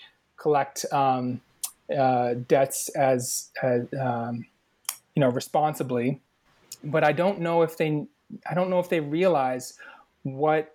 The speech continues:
it does to patients when they resort to these practices and how ultimately fruitless it is even for the hospital, uh, to, to engage in this. So I, I do actually take the hospital system and the people who work in it at their word,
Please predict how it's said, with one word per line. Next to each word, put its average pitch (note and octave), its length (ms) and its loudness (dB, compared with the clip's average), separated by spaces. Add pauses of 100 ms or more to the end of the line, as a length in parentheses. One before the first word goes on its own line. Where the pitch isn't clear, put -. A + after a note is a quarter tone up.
it C#3+ 340 0
does D3 300 0
to - 120 -8
patients D3 640 2
when C3+ 200 2
they B2+ 160 2
resort B2+ 440 4
to C3+ 100 -2
these B2 140 0
practices - 840 -2 (460)
and C3 380 2
how C3 560 0 (460)
ultimately D#3 480 0
fruitless D3 520 0
it C#3 80 0
is C3+ 240 0
even D3 220 0
for C#3 140 2
the C3 80 -2
hospital, A2+ 760 0 (460)
uh, B2 280 2
to, A#2+ 440 2
to C#3+ 200 0
engage B2+ 420 0
in A2+ 100 -6
this. - 360 -8 (260)
So D3 500 0
I, D3+ 240 0 (180)
I D3+ 120 2
do G#3 380 0
actually D#3+ 360 -2
take D3 180 2
the C#3+ 100 -4
hospital C#3 420 4
system C3+ 540 0
and C3+ 260 2
the B2+ 100 4
people C#3 300 0
who C3+ 60 -2
work C3+ 280 2
in B2+ 100 0
it B2 80 0
at B2 160 -2
their B2+ 140 2
word, B2 360 0